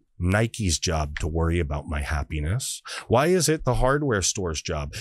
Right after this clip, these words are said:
to worry about my mental health? These people are sick. They're out of their mind. Capitalism is not about your feelings, and worrying about your feelings, worrying about saving the planet,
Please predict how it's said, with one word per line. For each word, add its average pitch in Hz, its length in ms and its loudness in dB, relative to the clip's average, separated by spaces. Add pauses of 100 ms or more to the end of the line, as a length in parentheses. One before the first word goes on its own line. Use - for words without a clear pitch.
(140)
to 98 100 2
worry 95 240 4
about 95 240 0
my 98 160 2
mental 90 440 4
health? - 640 -2 (280)
These 113 200 4
people 190 500 0 (160)
are 131 140 4
sick. - 480 0
They're 98 180 0
out 139 180 2
of 135 180 2
their 120 120 2
mind. 123 680 2 (260)
Capitalism 180 800 2 (240)
is 151 180 2
not 156 200 2
about 175 540 2 (100)
your 156 260 4
feelings, 254 880 2 (160)
and 131 220 4
worrying 190 360 4
about 151 280 2
your 139 120 4
feelings, 73 540 -2
worrying 190 260 2
about 180 220 0
saving 151 460 2
the 147 80 2
planet, 87 440 -2